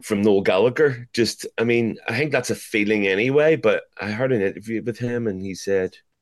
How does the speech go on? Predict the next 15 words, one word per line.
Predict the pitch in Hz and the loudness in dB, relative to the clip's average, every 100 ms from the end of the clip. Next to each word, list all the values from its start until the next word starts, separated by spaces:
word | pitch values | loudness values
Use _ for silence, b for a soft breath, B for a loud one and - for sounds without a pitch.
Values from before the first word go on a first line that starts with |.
| _ _ | _ _
you | 95 | -4
know, | 104 | -2
the | 98 | 0
reason | 101 92 101 | 0 -2 -2
why | 90 | -2
S-, | 87 - _ 92 | -2 -8 _ -2
Oasis | 90 90 - 104 | 0 0 -2 -6
were | 90 | -6
so | - 85 | -4 -6
successful | - 78 - 87 - 117 | -6 -8 -6 -6 -4 -4
is | 117 | -4
because | - 80 - 90 | -6 -8 -6 -4
it | 95 | -4
was | 80 | -6
about | 76 - 78 | -8 -4 -4